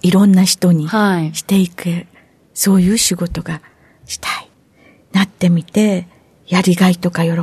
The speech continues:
Speaker 1: びはどんなものですか？
Speaker 2: そうですね。やはりトレーニングっていうのは正直そんなに簡単なものでもないですし、お感じの通り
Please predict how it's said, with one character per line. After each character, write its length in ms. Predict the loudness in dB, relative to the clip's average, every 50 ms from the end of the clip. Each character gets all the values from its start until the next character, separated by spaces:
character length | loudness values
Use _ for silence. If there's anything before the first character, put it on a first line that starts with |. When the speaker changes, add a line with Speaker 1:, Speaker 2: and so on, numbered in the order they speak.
| -6 -6 -6 -6
Speaker 1:
び 160 | -4 -4 -4
は 180 | -6 -6 -8 -10 -16 -20 -20 -20 _ _ _
ど 120 | 2 4 6
ん 80 | 6
な 120 | 6 4 2
も 160 | 0 -4 -4
の 120 | -6 -8
で 120 | -12 -14 -14
す 160 | -14 -16 -10
か？ 240 | -8 -8 -8 -8 -10 -14 _ _ _ _ _ _ _
Speaker 2:
そ 220 | -12 -6 -2 0 0
う 60 | 2
で 100 | 2 0
す 140 | 0 -2 -2
ね。 140 | -2 -2 -2
や 80 | -2
は 160 | -2 0 0 2
り 200 | 2 2 0 -2 -6 _ _ _ _
ト 120 | -6 -2 0
レ 160 | 2 2 4
ー 20 | 4
ニ 160 | 4 2 2
ン 80 | 2 0
グ 100 | -2 -4
っ 40 | -6
て 160 | -4 -2 -2
い 60 | 0
う 60 | 0
の 120 | 0 0 2
は 260 | 2 2 2 2 0
正 220 | -2 -2 0 0
直 720 | 0 0 0 -2 -2 -2 -2 0 2 2 2 0 -2 -4 -8 _ _ _ _ _ _ _ _ -6
そ 220 | -4 -2 -2 0
ん 60 | 0 2
な 100 | 2 2
に 100 | 0 0
簡 260 | 0 0 0 0 0
単 200 | 0 0 2 2
な 80 | 2
も 120 | 4 4 4
の 80 | 2 2
で 80 | 2
も 120 | 2 2 2
な 140 | 0 0 0
い 80 | 0
で 100 | 0 -2
す 160 | -2 -2 -2
し、 520 | 0 0 0 0 0 2 2 2 0 -2 -6 -8
お 100 | -6 -4
感 180 | 0 0 0 2
じ 80 | 2 2
の 120 | 0 2
通 180 | 2 2 2 2
り 200 | 2 0 0